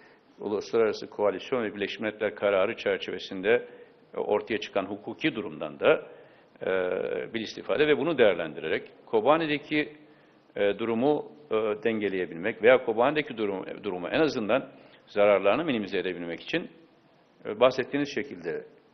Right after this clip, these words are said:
e, e, bazı unsurların Kobani'ye geçişi konusunda da insani ve lojistik amaçlı olarak söylüyorum. E, e,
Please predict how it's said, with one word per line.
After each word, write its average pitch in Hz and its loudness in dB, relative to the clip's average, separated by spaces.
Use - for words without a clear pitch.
e, 101 -2
e, 98 -2
bazı 120 8
unsurların 101 -2
Kobani'ye 110 2
geçişi 95 -8
konusunda 85 -8
da 131 2
insani 127 -2
ve 147 4
lojistik 107 -4
amaçlı 85 -6
olarak 78 -12
söylüyorum. 85 -10
E, 104 -2
e, 65 -2